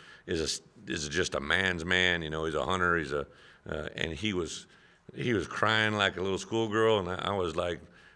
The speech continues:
I was, like, breaking down, and I'm like, "Oh gosh, he's gonna be a wreck. He's not gonna be able to play," and played probably one of the best games I've ever seen, uh, a, a left tackle play in college football. So that's when it kinda became apparent to me that if you let 'em have their moment, kinda let 'em just have a couple minutes to,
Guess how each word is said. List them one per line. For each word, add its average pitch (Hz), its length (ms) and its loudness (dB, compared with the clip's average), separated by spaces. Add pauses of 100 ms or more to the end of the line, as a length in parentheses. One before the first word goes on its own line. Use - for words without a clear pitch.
(160)
I - 60 0
was, 101 160 2
like, 90 220 2
breaking 98 320 4
down, 98 180 2
and 92 100 0
I'm 85 80 -2
like, 80 180 -4
"Oh 92 160 2
gosh, - 380 -2
he's 85 140 -8
gonna 85 180 -4
be 85 140 -2
a 80 80 -2
wreck. 90 240 -2
He's 98 100 -6
not 87 140 -4
gonna 87 100 -4
be 82 60 -4
able 82 140 -4
to 92 100 -8
play," 92 220 -2 (340)
and 87 120 -2
played 92 220 6
probably 87 220 6
one 87 80 4
of 80 120 -2
the 85 80 4
best 80 140 4
games 87 220 2
I've 82 60 2
ever 82 160 0
seen, 85 320 -4 (380)
uh, 80 60 -6
a, 82 480 -4
a - 20 -2
left 85 220 2
tackle 85 280 2
play 87 220 0
in 80 60 -2
college 82 260 0
football. 80 540 -4 (360)
So - 120 -2
that's 107 220 8
when 104 100 2
it 90 80 0
kinda 104 220 4
became 95 300 2
apparent 92 340 4
to 90 60 -4
me 95 200 2
that 87 120 2
if 82 100 -2
you 90 60 0
let 104 160 6
'em 95 100 2
have 107 160 4
their 90 120 2
moment, 95 420 -2 (380)
kinda 95 200 2
let 98 160 6
'em 90 180 0 (360)
just 92 160 -2
have 101 160 8
a 85 60 2
couple 95 260 0
minutes 98 340 2
to, 82 60 -8